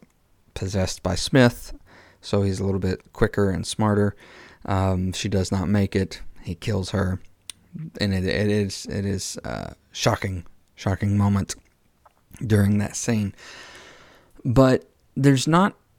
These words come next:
there's not a lot of new characters, but like I said, they, they bring what they have to, to make this movie good. I think some of the best moments in this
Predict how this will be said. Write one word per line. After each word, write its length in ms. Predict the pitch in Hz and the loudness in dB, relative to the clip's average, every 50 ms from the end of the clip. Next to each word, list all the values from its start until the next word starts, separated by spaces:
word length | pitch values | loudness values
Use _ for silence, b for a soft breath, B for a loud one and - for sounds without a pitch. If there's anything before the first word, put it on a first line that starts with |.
| _ - B B B B B B - | _ -10 B B B B B B -2
there's 280 | - 131 127 123 127 - | 0 2 0 0 0 0
not 220 | 147 151 156 156 | 0 2 2 2
a 60 | 143 | 4
lot 240 | 120 113 107 104 104 | 4 6 6 6 4
of 160 | 101 95 98 | 4 2 2
new 140 | 98 98 92 | 2 0 0
characters, 600 | - - 101 104 98 98 - - 101 98 98 - | 2 2 2 2 2 0 -2 -2 -2 -2 -2 -2
but 220 | - - 98 98 | -2 -2 -2 -2
like 200 | 107 101 101 - | 0 -2 -2 -2
I 60 | 101 98 | -2 -2
said, 280 | - - 101 92 90 | -2 -2 -2 -2 -2
they, 400 | 101 101 98 95 95 98 - - - _ _ _ _ | -2 -2 -2 -2 -4 -6 -6 -10 -14 _ _ _ _
they 280 | - 110 107 104 101 104 | -2 0 0 0 0 0
bring 420 | 110 - 104 101 101 101 101 101 | 0 2 2 2 4 2 2 2
what 220 | 101 98 - _ | 0 0 0 _
they 420 | - 98 98 92 92 98 101 - - _ _ _ _ _ _ _ _ - | 0 0 2 2 0 -2 -4 -6 -8 _ _ _ _ _ _ _ _ -8
have 380 | - - 113 107 101 - - - | -2 0 2 2 2 2 -2 -4
to, 240 | - - 98 98 95 | -4 -2 -2 -2 -2
to 140 | - - 101 | -2 0 2
make 280 | 98 98 92 - - | 2 2 0 0 0
this 180 | - 95 - - | -2 -2 0 0
movie 420 | 92 92 92 92 90 92 90 104 - | 0 2 2 2 2 0 -2 -2 0
good. 460 | - 104 101 95 92 85 - 135 - - _ _ _ _ - - | 2 2 4 4 2 0 -4 -6 -10 -16 _ _ _ _ -10 -8
I 100 | - 101 | -8 -6
think 380 | - - - 120 117 113 - | -2 0 2 2 2 2 0
some 260 | - - 120 110 110 | -4 -2 -2 0 0
of 80 | 113 107 | 0 0
the 160 | 101 90 - - _ _ _ _ _ - | -2 -4 -6 -12 _ _ _ _ _ -4
best 360 | 104 98 107 104 - - 101 | -2 -2 -2 -2 -4 -4 -2
moments 600 | 101 101 95 95 95 98 98 98 90 - - - | -2 0 0 0 0 -2 -2 -2 -4 -6 -8 -10
in 300 | - 104 101 98 95 95 | -8 -6 -4 -4 -4 -2
this 500 | 90 92 90 92 92 - - - - - | -2 -2 -2 -2 -2 -4 -6 -8 -8 -10